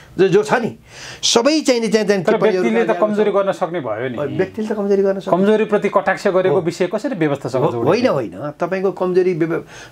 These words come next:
Speaker 1: व्यक्तिगत रूपमा आएका कमी कमजोरीहरू चाहिँ नि आउन, आउँ, त्यसलाई स-, सच्याउने, अ, गल्ती भएको छ भने त्यसलाई कमजोरीहरू सच्याउने वातावरण बनोस्, ती कुरा एउटा हुन्छ नि त। हरेक कुराहरूमा चाहिँ के छ भने शान्ति सम्झौता भएको कति वर्ष भयो?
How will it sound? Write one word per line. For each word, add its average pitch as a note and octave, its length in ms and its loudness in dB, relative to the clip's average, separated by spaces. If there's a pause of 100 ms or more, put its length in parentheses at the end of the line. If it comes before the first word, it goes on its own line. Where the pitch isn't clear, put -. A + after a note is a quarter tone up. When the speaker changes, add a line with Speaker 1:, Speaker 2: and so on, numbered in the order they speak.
(120)
Speaker 1:
व्यक्तिगत E3 480 2
रूपमा F3 280 2
आएका F3 240 0
कमी E3+ 240 -4
कमजोरीहरू E3 500 0
चाहिँ D#3+ 180 -2
नि E3 60 0
आउन, D#3 560 -2
आउँ, D3+ 100 -2
त्यसलाई D#3+ 180 0
स-, - 340 -4
सच्याउने, D#3 320 2
अ, D3 80 0 (800)
गल्ती D3+ 220 4
भएको D3 160 2
छ D3 100 -4
भने D#3 120 2
त्यसलाई D3+ 220 -2
कमजोरीहरू D3+ 440 2
सच्याउने D3 340 0
वातावरण D3 520 0
बनोस्, D3+ 420 0 (340)
ती F#3+ 80 2
कुरा G3 180 0
एउटा D3 160 -2
हुन्छ G#2+ 260 -4
नि C#3+ 160 -2
त। C3 100 -6 (500)
हरेक B3 500 0
कुराहरूमा G#3+ 380 2
चाहिँ G3+ 160 -2
के G3 80 0
छ F#3 80 -6
भने F#3 140 -2
शान्ति A3 260 0
सम्झौता G#3+ 320 2
भएको G3+ 120 2
कति G3+ 220 0
वर्ष - 180 -4
भयो? - 180 -16